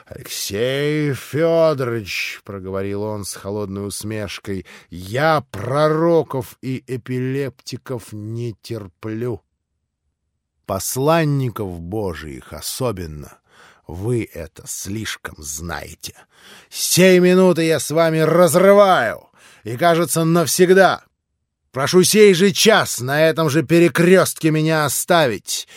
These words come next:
Да, вам и в квартиру по этому проулку дорога. Особенно поберегитесь заходить ко мне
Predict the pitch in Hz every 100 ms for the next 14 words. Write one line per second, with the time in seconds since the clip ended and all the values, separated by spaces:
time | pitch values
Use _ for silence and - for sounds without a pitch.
0 | - - - 170 190 180 151 127 98 95
1 | 123 135 131 135 139 139 - 120 139 139
2 | - 208 214 160 98 - 107 110 110 107
3 | 110 113 - - 135 139 131 113 - 117
4 | 98 85 123 139 139 117 95 82 57 -
5 | _ _ _ - _ _ 113 127 135 -
6 | 214 175 170 156 151 147 113 - 123 127
7 | 151 151 143 170 160 147 135 110 143 123
8 | 131 143 131 - 120 117 120 123 113